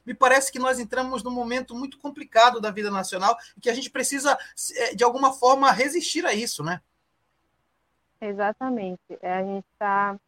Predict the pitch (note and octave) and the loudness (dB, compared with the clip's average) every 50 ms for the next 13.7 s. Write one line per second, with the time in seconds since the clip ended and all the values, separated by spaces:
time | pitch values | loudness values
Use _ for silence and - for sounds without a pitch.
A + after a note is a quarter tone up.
0 | _ _ _ _ - G#3 G#3 A3 - A#3+ A#3 A3+ - - G#3 G#3 A3+ - _ G#3+ | _ _ _ _ -10 -8 -8 -6 -2 -2 -2 -2 -2 -2 -2 -2 -2 -4 _ -10
1 | G#3 G#3 G3 - F#3+ G3 F#3+ _ G3+ F#3+ G3 - - - G3 F#3+ _ _ _ _ | -10 -10 -8 -6 -6 -6 -4 _ -4 -4 -4 -4 -8 -12 -14 -14 _ _ _ _
2 | _ _ _ _ - A3+ A#3+ B3 A3 G3 F#3+ G3+ A3+ A3+ A#3+ A#3+ C4 - - - | _ _ _ _ -4 -2 0 2 4 4 4 4 4 2 0 0 0 -4 -8 -10
3 | _ - G3+ G3+ G#3 G#3 G#3 - - A3 - _ _ _ _ _ _ - A#3 A#3 | _ -4 -4 -2 -2 -4 -4 -6 -8 -14 -18 _ _ _ _ _ _ 2 2 4
4 | C4 D#4 - - C4 B3+ - - B3 A3 A3+ A3 - _ A#3 G#3 - - G#3 G#3 | 4 2 0 0 -2 -2 0 0 -2 -2 -2 -4 -4 _ -2 -2 -2 -2 -4 -4
5 | - _ A3 G3 F#3 F#3 F#3+ G3+ - _ _ _ _ _ _ _ _ _ _ _ | -4 _ 0 2 4 4 2 0 -4 _ _ _ _ _ _ _ _ _ _ _
6 | _ _ _ _ _ _ _ B3 B3 C4 C#4 C#4 C#4+ C4+ C#4+ C#4 - C4 C4 B3 | _ _ _ _ _ _ _ 4 6 6 6 4 2 0 -2 0 2 2 2 2
7 | A3+ A3 G#3+ G3+ G3 F#3+ F#3+ G3+ G#3+ - - A#3 A#3+ - _ _ _ _ - G#3 | 0 -2 -2 -2 -2 -2 -4 -4 -6 -4 -6 -6 -8 -8 _ _ _ _ 0 2
8 | A3 A#3 G#3 G#3+ A3 A#3+ C4 D3 B3+ B3+ E3 B3 B3 A#3 G#3+ - A3+ G#3 G#3+ - | 2 2 2 0 -2 -4 2 2 2 2 2 0 0 0 0 0 0 -2 -2 -2
9 | G#3+ G#3 A3 - _ A3+ - A3 G3+ G3 A3 A#3 C4 A#3 B3 B3+ - A#3 A3 - | -2 -4 -4 -4 _ -10 -8 -6 -6 -6 -6 -8 -6 -6 -8 -8 -6 -8 -8 -4
10 | - A3 G3 G#3+ G3+ - _ _ _ - F3 E3 F3 F3+ F#3 G3 - - _ _ | -4 -2 -2 -2 -4 -4 _ _ _ -2 0 2 2 2 0 -2 -6 -10 _ _
11 | _ _ _ _ _ _ _ _ _ - G#3+ A3+ - _ _ _ C4 A#3+ A3 A3 | _ _ _ _ _ _ _ _ _ -6 -6 -6 -6 _ _ _ 2 2 2 2
12 | G#3+ G#3+ A3 - A3+ G3+ G#3 G#3 G3+ G#3 - _ - G3+ G3+ G3+ G3 F#3+ G3 F#3+ | -2 -4 -6 -8 -8 -8 -6 -6 -6 -8 -10 _ -10 -6 -4 -2 -2 -2 -2 -2
13 | F#3+ G3 F#3+ F#3+ F#3 F#3 F3+ F3+ F3+ F#3+ F#3+ F#3+ G3 G3+ | 0 0 0 2 0 -2 -4 -6 -10 -10 -12 -12 -12 -12